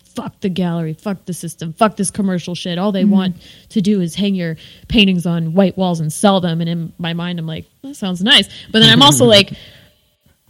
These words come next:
Speaker 1: you know, am I just, like, falling into this, this system? And it, does it make some of my peers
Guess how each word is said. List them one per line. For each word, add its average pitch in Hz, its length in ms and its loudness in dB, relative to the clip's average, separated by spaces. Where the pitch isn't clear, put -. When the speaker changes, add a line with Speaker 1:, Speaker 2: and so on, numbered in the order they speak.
Speaker 1:
you 247 100 0
know, 214 160 4
am 202 200 6
I 185 120 4
just, 208 220 0
like, 190 160 -2
falling 190 420 4
into 190 380 0
this, - 680 -4
this 180 300 -2
system? 254 840 2
And 185 460 -2
it, 190 320 -6
does 202 240 0
it 196 260 0
make 190 600 2
some 180 220 -2
of 180 100 -4
my 170 180 -2
peers 170 600 -4